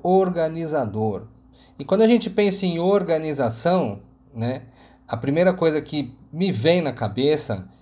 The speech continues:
que é totalmente ca-, é possível até trocar a palavra organizador, é a palavra disciplina. Então, organização tem que estar associado à disciplina.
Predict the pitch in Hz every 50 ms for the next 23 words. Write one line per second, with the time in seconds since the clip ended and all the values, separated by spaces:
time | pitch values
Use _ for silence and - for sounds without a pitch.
0 | _ _ _ _ 107 104 - - 139 139 160 151 147 143 143 143 147 143 143 -
1 | - 139 131 123 120 - 139 120 110 117 117 113 113 117 113 - 139 123 - -
2 | - 151 165 170 160 139 117 127 123 117 107 107 - 113 - 143 139 - - 160
3 | 143 - - 156 151 139 135 - - 123 117 117 117 117 113 107 113 120 120 113
4 | 110 110 110 107 104 101 95 101 135 156 160 135 139 - - - - - - -
5 | _ _ _ _ 160 165 165 165 160 - - - - 147 147 - 175 160 151 139
6 | 139 139 135 147 147 139 - - 139 135 139 185 208 185 - 196 185 - - 120
7 | 113 107 101 92 92 95 107 - - - - 160 160 156 - - 185 208 214 208
8 | 196 190 185 185 165 147 139 120 117 - - 147 147 151 151 160 160 - - _
9 | _ - 190 190 202 190 190 185 - - - 165 151 156 151 147 147 - 151 139
10 | - - - 117 117 123 123 127 127 123 131 117 - - 131 131 123 127 135 -
11 | - 127 117 - 120 113 110 104 98 92 98 107